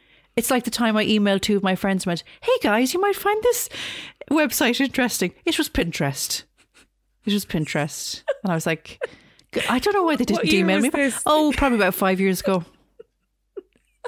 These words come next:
Speaker 1: And I, I was like, "Why didn't they email me back about that? Because I think it's really good."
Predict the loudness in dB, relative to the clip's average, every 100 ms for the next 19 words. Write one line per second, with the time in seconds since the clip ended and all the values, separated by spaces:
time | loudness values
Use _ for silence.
0 | -4 0 2 2 2 2 0 -2 -2 0
1 | 0 0 2 2 2 2 2 -2 -2 -4
2 | -4 -6 -6 -2 0 0 2 0 0 0
3 | 0 -2